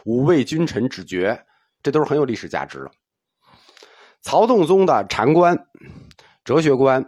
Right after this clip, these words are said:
整个总结起来是四大块。第一，以五味君臣、五味，位置的位、五味君臣为核心的，叫偏正回护学说，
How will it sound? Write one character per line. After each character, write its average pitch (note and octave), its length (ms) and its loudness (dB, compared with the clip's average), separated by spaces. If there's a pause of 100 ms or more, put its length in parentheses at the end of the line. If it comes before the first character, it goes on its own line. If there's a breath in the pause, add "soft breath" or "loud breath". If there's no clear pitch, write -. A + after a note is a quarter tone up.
(260)
整 A2 140 -4
个 E3+ 160 0
总 G#2 180 -2
结 G2 160 -2
起 - 140 -4
来 D#2 220 -8
是 - 140 -10
四 - 160 -8
大 G#2+ 140 -2
块。 - 200 -6 (1120 soft breath)
第 D#3 220 -4
一， - 140 -10 (440)
以 C#3 220 -2
五 C3+ 280 -4
味 E3+ 200 4
君 F#3+ 280 0
臣、 A2 460 -4 (1120)
五 G2+ 180 -8
味， C3+ 260 -2
位 E3+ 140 2
置 G2 160 -6
的 E2 60 -6
位、 D#2 240 -8
五 A2 240 -4
味 E3 200 4
君 F3 240 0
臣 A2 240 -4
为 A#2 160 0
核 G2+ 240 -4
心 A2+ 220 -2
的， F#2+ 160 -4 (180 soft breath)
叫 - 200 0 (100)
偏 G3+ 320 0
正 D3 240 0
回 G#2+ 240 -4
护 D3+ 260 -4
学 F#2 220 -6
说， F#2 260 -6